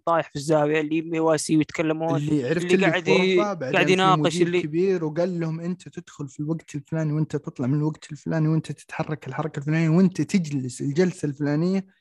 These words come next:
Speaker 2: ترى كذا أنا أحس ال-، مو أحس، أعتقد باعتقاد بنسبة كبيرة.
Speaker 1: والممثلين ترى رايعين، قاعدين يقدرون يشيلون المشاهد، يعني ما عندهم أي
Speaker 2: مم.
Speaker 1: مشكلة. فيا،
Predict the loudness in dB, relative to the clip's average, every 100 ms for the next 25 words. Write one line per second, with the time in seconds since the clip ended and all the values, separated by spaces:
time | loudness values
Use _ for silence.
0 | _ -8 -4 -2 -2 -4 -8 -12 -12 -10
1 | -10 -14 -20 _ 4 4 4 0 -4 -16
2 | -20 -16 -8 -4 -2 -2 -2 -8 -8 -8
3 | -8 -4 0 -2 -2 -8 -4 -4 -4 -10
4 | -12 -16 _ _ _ _ -20 -8 -2 2
5 | 0 0 -2 -2 -2 -2 0 0 -2 -6
6 | -8 -8 -6 -6 -2 2 2 0 -2 -4
7 | -4 -8 -12 -12 -12 -10 -10 -10 -14 -18
8 | -18 -18 -12 -10 -8 -10 -10 -6 -6 -8
9 | -16 _ _ _ _ _ _ _ _ 2
10 | 4 4 2 2 2